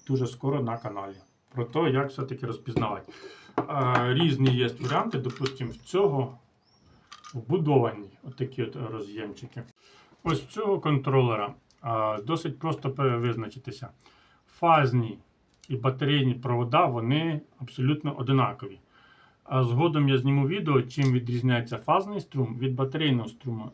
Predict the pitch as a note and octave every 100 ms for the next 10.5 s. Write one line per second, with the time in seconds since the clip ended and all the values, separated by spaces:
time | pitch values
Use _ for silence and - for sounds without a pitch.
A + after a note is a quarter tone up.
0 | - - B2+ A2 A#2+ C3+ F3 F3+ D3 A#2+
1 | A#2 B2 C#3+ - D3 B2+ - - _ _
2 | _ _ _ C3+ C#3 C3+ B2+ B2+ B2 -
3 | C3 A#2 A#2 A#2 C#3 C3+ A#2 G#2+ G2+ -
4 | B2 D3 - A2+ G#2+ G#2+ - - F3 F3
5 | C3+ - - - A#2 A#2 C#3+ C3 - -
6 | A2 A2+ G2+ G2+ G#2 - _ _ _ _
7 | _ _ _ _ _ _ _ _ _ C3
8 | - - C3 - C3 B2+ C3 C3+ B2+ A#2+
9 | A#2 - A#2+ C3 C3 A#2+ A2 G#2+ G#2+ G#2+
10 | A#2+ A#2 C#3+ A#2+